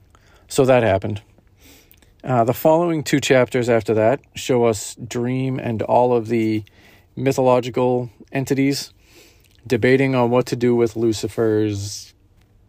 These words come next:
gift that he gave Dream. And the whole ordeal ends with Dream locating Nada and an attempted double cross by a demon,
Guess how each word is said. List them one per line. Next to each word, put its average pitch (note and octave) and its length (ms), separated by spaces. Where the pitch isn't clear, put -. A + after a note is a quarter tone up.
gift - 440
that D3 140
he D#3 60
gave D3 280
Dream. E3+ 340
And B2+ 300
the A#2+ 60
whole E3 280
ordeal C3 720
ends C3 280
with A#2+ 540
Dream C#3+ 640
locating C#3 520
Nada A2+ 420
and D3+ 300
an D3 100
attempted E3 760
double C3+ 260
cross A2+ 400
by A#2 160
a A2 120
demon, A2+ 540